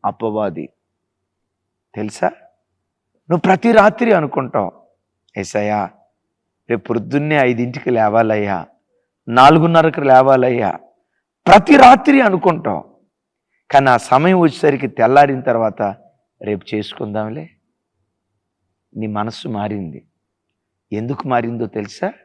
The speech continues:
సైతానుగాడు నీ మనస్సును త్రిప్పుతాడు. వాడు నువ్వు తీసుకున్న నిర్ణయాల్లో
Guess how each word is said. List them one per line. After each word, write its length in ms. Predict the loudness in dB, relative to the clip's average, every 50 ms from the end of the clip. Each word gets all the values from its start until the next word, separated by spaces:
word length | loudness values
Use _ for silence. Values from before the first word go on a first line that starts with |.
| _ _ _ _ _ _ _ _ _ _ _ _ _ _ _ _ _ _ _ _ _ _ -20
సైతానుగాడు 760 | -12 -4 -2 -2 -2 0 -2 -2 -2 -2 -2 -2 -2 -2 -4
నీ 140 | -6 -6 -6
మనస్సును 580 | -6 -6 -6 -6 -6 -8 -8 -10 -10 -10 -10
త్రిప్పుతాడు. 600 | -12 _ -12 -12 -10 -10 -10 -6 -4 -4 -4 -4 -4
వాడు 240 | -6 -8 -10 -12 -18 _ _ _ _ _ _ _ _ _ _ _ _ _ _ _ _ _ _ _ _ _ _ _ _ _ -8
నువ్వు 140 | -4 -4 -4
తీసుకున్న 520 | -4 -2 -2 -2 -2 -2 -2 -2 -2 -2
నిర్ణయాల్లో 760 | 0 0 0 0 0 0 2 2 4 6 6 6 6 4 2